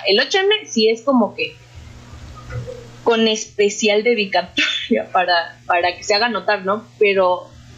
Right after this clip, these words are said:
vi una publicación en francés que decía, "Huit, huit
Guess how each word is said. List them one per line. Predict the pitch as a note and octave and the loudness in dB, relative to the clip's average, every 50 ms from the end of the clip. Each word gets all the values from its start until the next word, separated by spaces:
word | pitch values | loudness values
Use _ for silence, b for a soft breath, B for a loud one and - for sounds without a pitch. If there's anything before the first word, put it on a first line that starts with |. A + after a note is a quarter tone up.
| - - | -18 -4
vi | - G3 A#3+ A#3+ | 0 2 4 4
una | B3 C4+ C#4 B3+ | 4 4 2 2
publicación | A3 G3+ F#3+ G3 F#3+ F#3+ F3+ F3+ G3 F#3+ G3 | 2 2 2 2 2 0 0 2 2 2 2
en | G3+ G3+ | 2 0
francés | G#3 F#3 F3 F3 - F#3 F#3+ G3+ A3+ A3+ - - - - - - - - - - - - - | 0 0 0 0 2 2 2 2 2 0 -6 -14 -20 -20 -20 -20 -20 -20 -20 -20 -20 -2 2
que | G3 F#3+ F#3 | 2 4 4
decía, | F#3+ F#3 - G3+ G3+ G3+ G3 G3 G3 G3 G3 G3 G3 G3 G3 G3 G3 - - - - | 4 2 2 0 2 4 4 4 6 6 6 6 6 6 6 4 2 0 -4 -10 -2
"Huit, | F#3+ G3 F#3+ F#3+ G3 G3 G3 G3 G3+ G3 - - - - - - - - - - - - - - - - | 0 2 2 2 2 0 0 0 -2 -2 -4 -6 -14 -20 -20 -20 -20 -20 -20 -20 -20 -20 -20 -20 -8 0
huit | F#3+ G#3 A3 A3+ A3+ - | 2 2 2 2 0 -4